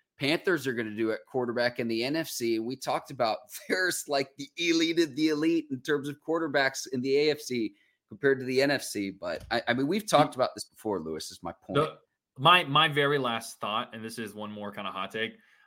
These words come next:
Speaker 1: Mm.
Speaker 2: Mahomes is gonna get his. He's already got, you know, two rings. He's probably gonna get a couple more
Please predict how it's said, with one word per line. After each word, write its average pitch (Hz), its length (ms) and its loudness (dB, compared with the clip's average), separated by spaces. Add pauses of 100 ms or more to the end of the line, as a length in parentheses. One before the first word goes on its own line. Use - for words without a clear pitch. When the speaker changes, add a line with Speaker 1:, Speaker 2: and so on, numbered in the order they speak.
(260)
Speaker 1:
Mm. 104 140 -2
Speaker 2:
Mahomes 208 380 2
is 170 160 -4
gonna 139 160 -4
get 113 180 -4
his. 85 320 -16 (140)
He's 135 180 -2
already 131 240 2
got, 117 360 0 (380)
you 117 80 -12
know, 104 140 -12
two 127 180 -4
rings. 104 540 -8
He's 117 260 -6
probably 110 260 -2
gonna 104 160 -6
get 98 280 -6 (140)
a 95 40 -12
couple 95 300 -8
more 90 340 -14